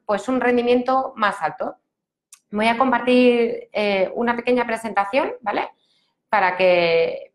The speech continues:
podamos seguir el curso. Como os decía, eh, la clase va a ser sobre generación de lead y lo que llamamos nurturing, que tiene que ver con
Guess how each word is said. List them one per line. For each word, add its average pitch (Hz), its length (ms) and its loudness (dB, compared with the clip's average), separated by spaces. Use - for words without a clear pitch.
podamos 190 1300 0
seguir 196 720 -4
el 170 240 -6
curso. - 560 -8
Como 214 180 0
os 190 80 0
decía, 233 640 0
eh, 196 300 0
la 185 180 2
clase 233 240 -2
va 226 80 2
a 226 40 -4
ser - 160 -6
sobre 185 220 -8
generación 185 520 -4
de 226 120 -4
lead 294 240 0
y 233 120 -4
lo 196 100 2
que 185 80 0
llamamos 202 460 0
nurturing, 277 640 0
que 214 120 -10
tiene 214 200 -4
que 220 80 -2
ver 226 300 2
con 185 480 4